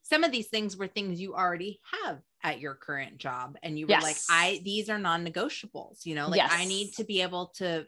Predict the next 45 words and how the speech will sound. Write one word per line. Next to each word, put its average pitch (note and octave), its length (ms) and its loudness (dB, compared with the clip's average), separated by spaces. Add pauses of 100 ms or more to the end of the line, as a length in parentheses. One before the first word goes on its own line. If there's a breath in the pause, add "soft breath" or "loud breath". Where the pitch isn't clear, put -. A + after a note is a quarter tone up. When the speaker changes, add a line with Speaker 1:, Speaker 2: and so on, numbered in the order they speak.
Speaker 1:
to D#3+ 220 -4 (580)
save F#3 380 0
for F#3 100 -4
retirement." D#3+ 600 -4 (460 soft breath)
Speaker 2:
Yep. E3 200 8
Speaker 1:
Um, D#3 280 2
and E3+ 120 -2
you E3 80 0
have D#3+ 140 2
a D#3+ 40 -4
retirement D#3+ 480 0
plan C#3+ 180 -4
with C#3 160 -16
your D#3 80 -6
work. C3+ 260 -10
"I, D#3+ 340 2
I D#3+ 100 4
still F3+ 300 -6
need E3+ 220 -4
these D#3+ 180 -10
benefits D#3 540 -2
that C3+ 100 -12
I C3+ 80 -8
get. C3+ 340 -6 (460 soft breath)
Speaker 2:
Yep. D#3+ 120 6 (160)
Speaker 1:
Um, D3 100 -10 (220)
you F3+ 160 2
know, D3+ 300 0
I F3 100 -2
still, D#3+ 600 0 (100)
I E3 60 -2
still F3+ 240 -2
need F3 200 -4
to F3 60 -6
make E3 200 0
at E3+ 100 -6
least D#3 220 -8
this D#3+ 180 -10
much D#3 200 -10
money, C#3 400 -6 (440 soft breath)
um, E3 60 8
Speaker 2:
Yep. E3 160 6
Speaker 1:
if - 160 -12
not D#3+ 200 2
more." D3 420 -8